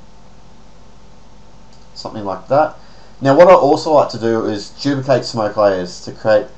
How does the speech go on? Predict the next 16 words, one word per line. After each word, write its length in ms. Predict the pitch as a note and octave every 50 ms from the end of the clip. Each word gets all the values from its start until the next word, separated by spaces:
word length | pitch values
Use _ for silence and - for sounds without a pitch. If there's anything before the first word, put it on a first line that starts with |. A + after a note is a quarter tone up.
| - - - - - - - - - -
more 200 | - A2+ A#2 B2+
smoke. 360 | - - C3+ D3 C#3 - - -
So 360 | - - A2+ G#2+ G#2+ - -
if 80 | -
I 100 | C3 B2+ C3+
just 140 | C3 B2+ B2+
hit 120 | - -
Control 460 | G#2 G2+ - - A#2+ A2+ A2 G#2+ G2
J 380 | - - A2 A#2 C3 D#3 E3+ F3
or 180 | C#3+ - -
Command 320 | - G#2+ G#2+ G#2 G#2 G2 F#2+
J, 340 | G#2+ A2+ C3+ D#3 F3 E3 -
I've 180 | - F#2+ -
just 220 | G#2 G2+ - - -
duplicated 480 | A2 A2 A#2 A#2 - A#2 A2+ A2 A2+
that. 280 | B2+ D#3 F3+ - -